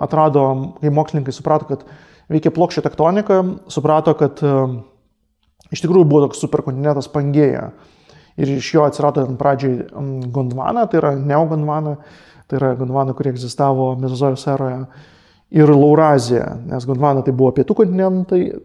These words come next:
sus-, tas met yra pietų kontinentų protėvis, galima sakyti, Laurazija šiaurės kontinentų protėvis. Į du mažesnius superkontinentus susiskaldė, po to jie dar susiskaldė, dar,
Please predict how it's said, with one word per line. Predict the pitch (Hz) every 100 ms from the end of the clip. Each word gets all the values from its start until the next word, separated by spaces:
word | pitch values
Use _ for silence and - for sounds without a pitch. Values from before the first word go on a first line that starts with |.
| - -
sus-, | 151 147 -
tas | 151
met | 143 131
yra | 139 135 - - _ -
pietų | 147 208 -
kontinentų | 160 165 165 147
protėvis, | - 165 156 147 151
galima | 151 147
sakyti, | 147 151 151 - - -
Laurazija | 156 151 151 143 135
šiaurės | 156 147 -
kontinentų | 127 127 135 135 -
protėvis. | - - - - - - - _ -
Į | 147 135
du | 156 147
mažesnius | 131 131 131 147 -
superkontinentus | - 160 131 127 139 135 - - - - - - - - _
susiskaldė, | 147 120 - 139 127
po | 135
to | 147
jie | 143 127
dar | 202
susiskaldė, | - - - 160 175 160 131
dar, | 156